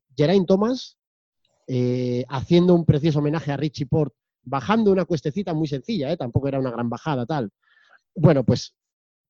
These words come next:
uno de, parece ser, parece ser que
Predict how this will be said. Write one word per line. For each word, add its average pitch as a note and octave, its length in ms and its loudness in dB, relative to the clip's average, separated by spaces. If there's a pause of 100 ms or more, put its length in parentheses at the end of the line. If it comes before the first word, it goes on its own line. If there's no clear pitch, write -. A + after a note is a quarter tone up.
uno G3+ 260 8
de, E3+ 180 6
parece D#3+ 360 2
ser, D3+ 380 2
parece C3 320 -2
ser C3+ 300 0 (260)
que A#2+ 540 -4